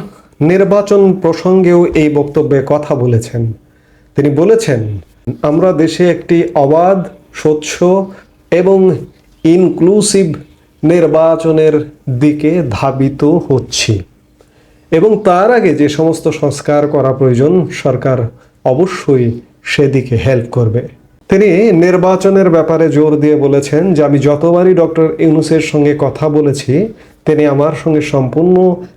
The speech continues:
একমত পোষণ করেছেন। There should be free and fair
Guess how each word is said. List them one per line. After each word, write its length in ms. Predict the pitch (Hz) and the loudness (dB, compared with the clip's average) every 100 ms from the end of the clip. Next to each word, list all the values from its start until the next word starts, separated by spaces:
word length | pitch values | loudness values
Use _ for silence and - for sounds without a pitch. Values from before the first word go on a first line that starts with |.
| _ | _
একমত 580 | 139 143 143 147 180 190 | -2 0 0 0 0 0
পোষণ 320 | 170 156 175 160 | -4 -2 -2 0
করেছেন। 580 | 170 170 170 175 175 170 - _ - | 2 2 0 0 0 0 -6 _ -6
There 140 | 120 156 | 0 2
should 520 | 156 147 - 170 143 | 2 0 0 0 0
be 0 | |
free 640 | 151 151 - 170 175 175 160 | 0 -2 -2 2 4 4 2
and 120 | 147 | 0
fair 400 | 147 151 160 | 0 0 2